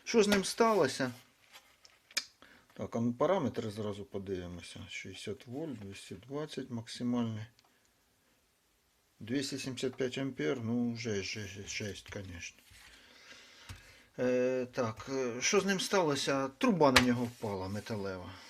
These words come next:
Ну, мабуть, як він падає і труби падають, то, значить, транзистори вибиті.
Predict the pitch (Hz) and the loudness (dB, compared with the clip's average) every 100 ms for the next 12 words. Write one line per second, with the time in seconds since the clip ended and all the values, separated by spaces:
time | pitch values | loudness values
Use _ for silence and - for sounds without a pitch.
0 | - - - - 175 185 - - - _ | -18 -18 -16 -12 -10 -10 -14 -20 -20 _
1 | _ _ _ _ 135 135 127 120 - 131 | _ _ _ _ -4 -2 -2 -4 -4 -4
2 | 135 135 123 165 135 127 113 113 113 131 | -2 -2 2 4 4 4 2 -2 -4 -2
3 | 123 120 151 123 107 - 110 120 117 117 | -2 0 0 0 -2 -4 -4 -4 -2 -4
4 | 120 117 - 107 98 90 92 | -4 -4 -6 -6 -6 -8 -12